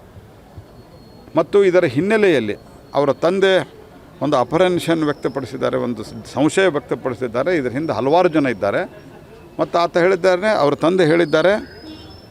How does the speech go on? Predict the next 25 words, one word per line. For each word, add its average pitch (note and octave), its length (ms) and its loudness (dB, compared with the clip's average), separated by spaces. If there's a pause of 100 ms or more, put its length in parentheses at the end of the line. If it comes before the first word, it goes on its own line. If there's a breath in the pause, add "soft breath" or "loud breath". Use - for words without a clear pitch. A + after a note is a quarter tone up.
(160)
ಆಕೆಯನ್ನು E3+ 400 0
ಕನ್ವರ್ಟ್ F#3 440 2
ಮಾಡ್ಲಿಕ್ಕೆ F3 320 0
ಪ್ರಯತ್ನ C3+ 320 -2
ಮಾಡಿದ್ರು. A2 400 -8
ಇದ್ಯಾವುದು A3 300 2
ಗಂಭೀರವಾಗಿ G#3 520 4
ತಗೊಳ್ಳೋದಿಲ್ಲ C4 340 2
ನೀವು C4+ 120 4
ಮುಖ್ಯಮಂತ್ರಿಗಳೇ? B3+ 640 0 (600)
ನಿಮಗೇನಾದರೂ A#3+ 440 4
ನಾಚಿಕೆ G#3 360 2
ಮಾನ A#3+ 240 2
ಮರ್ಯಾದೆ A#3+ 340 2
ಇದೆ? A3 360 2 (520)
ಹೇಗಾದರೂ B3 580 4 (960)
ಯಾರಿಗೂ F3+ 260 2
ಆಗಬಾರದು. G3+ 580 2
ಯಾರ್ದಾದ್ರೂ A3 540 2 (300)
ನಿಮ್ಮ A3 280 -2
ಮು-, C#3+ 480 -8 (680)
ಮುಖ್ಯಮಂತ್ರಿ, A3 560 0
ಮಂತ್ರಿ G#3 500 0
ಯಾರ್ದೋ G3 340 4
ಮನೆಯಲ್ಲಿ A3 460 0